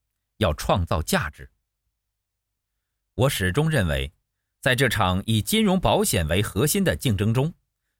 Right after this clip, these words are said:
谁能把资源整合到位，突破既有的障碍，谁就有机会取得成功。当我在保险公司工作时，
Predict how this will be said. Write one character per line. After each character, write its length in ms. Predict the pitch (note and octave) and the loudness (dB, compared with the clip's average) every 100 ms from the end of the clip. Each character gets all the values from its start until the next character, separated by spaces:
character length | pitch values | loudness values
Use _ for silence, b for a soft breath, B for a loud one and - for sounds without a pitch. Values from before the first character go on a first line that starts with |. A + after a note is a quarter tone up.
| - | -4
谁 240 | - F#3 | 0 0
能 180 | A#3 A3 | 2 0
把 140 | E2+ | -2
资 260 | - A3 B3 | -2 -2 0
源 260 | A#2 G2 - | 2 0 0
整 240 | B2 E2 | 0 0
合 160 | D2+ G#2 | -2 -2
到 160 | D#3+ A#2 | 0 0
位， 240 | F3 - _ _ _ - | -2 -4 _ _ _ -6
突 180 | - D#3+ | 0 2
破 240 | D3 G#2 | 2 2
既 240 | - B3 | 0 -2
有 160 | G3+ D2 | -2 -2
的 100 | F#2+ | -4
障 280 | - - G2 | -2 0 0
碍， 180 | C2+ C#2 _ _ _ _ | -2 -8 _ _ _ _
谁 280 | - F2+ B2+ | -2 0 0
就 200 | E3 F3+ | -2 -2
有 160 | F#2 B1 | -2 -4
机 220 | - G3 | -4 -2
会 260 | G3 D2+ - - | -2 -4 -6 -8
取 260 | - G2 C#2+ | -4 -4 -4
得 160 | D2+ | -6
成 260 | E2+ - E2+ | -6 -6 -4
功。 160 | B2+ C#3+ _ _ _ _ _ _ _ _ _ _ _ _ | -2 -4 _ _ _ _ _ _ _ _ _ _ _ _
当 180 | B2+ C3+ | -2 2
我 280 | G#2 F2 F2+ | 2 2 2
在 120 | A2+ | 0
保 220 | G2+ B2 | 2 2
险 180 | E3 D#2+ | 0 -2
公 200 | C3+ D3+ | -2 -2
司 180 | - F#3 | 0 -2
工 220 | A2 G2 | 0 0
作 160 | F2 | 0
时， 280 | D2 C2+ C2 | -2 -4 -8